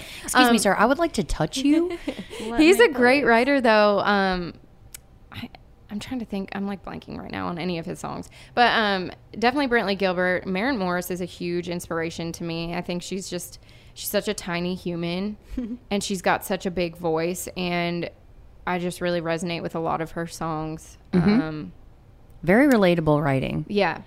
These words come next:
Speaker 1: And I don't know if
Speaker 2: Mm-hmm.
Speaker 1: that applies to, like, men.
Speaker 2: Yeah.
Speaker 1: I don't wanna, like, put us in different categories, but
Speaker 2: Mm-hmm.
Speaker 1: I don't know if they relate to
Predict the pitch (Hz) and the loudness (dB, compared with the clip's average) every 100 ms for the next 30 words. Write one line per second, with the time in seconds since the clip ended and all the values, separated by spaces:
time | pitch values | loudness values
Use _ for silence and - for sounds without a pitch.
0 | - 214 262 359 302 269 233 220 180 160 | 2 4 6 6 6 6 6 4 4 6
1 | 160 175 190 151 135 147 147 190 202 - | 6 4 0 0 0 0 2 2 -2 -10
2 | 190 175 - 190 165 170 165 156 151 160 | -8 -6 -6 0 4 6 6 4 4 2
3 | 156 156 156 151 147 143 147 175 185 196 | 2 2 0 0 0 0 0 2 2 2
4 | 165 180 190 180 160 147 - 147 147 147 | 4 4 6 6 6 6 4 4 4 4
5 | 143 | 2